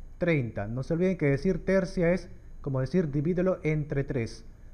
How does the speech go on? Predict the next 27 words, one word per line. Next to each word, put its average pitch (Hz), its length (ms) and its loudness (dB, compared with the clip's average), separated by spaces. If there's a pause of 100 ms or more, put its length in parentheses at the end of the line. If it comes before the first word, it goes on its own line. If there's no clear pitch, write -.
(140)
Listo, 185 460 -2
como 143 200 2
abajo 185 260 0
quedó 196 220 4
uno, 214 320 2
ya 185 200 2
no 196 120 4
hay 202 60 2
nada 202 280 6
que 165 80 0
simplificar. 139 800 -2 (480)
¿Qué 170 140 0
quedó 202 200 2
arriba? 170 440 2 (400)
Once 196 720 2 (360)
y 127 140 0
el 123 120 -2
treinta, 160 400 2
y 123 80 0
están 170 240 0
multiplicándose. 156 840 0
Once 180 320 0
por 151 200 -2
treinta 175 340 2
sería 175 560 0 (440)
trescientos 170 760 0
treinta. 120 560 0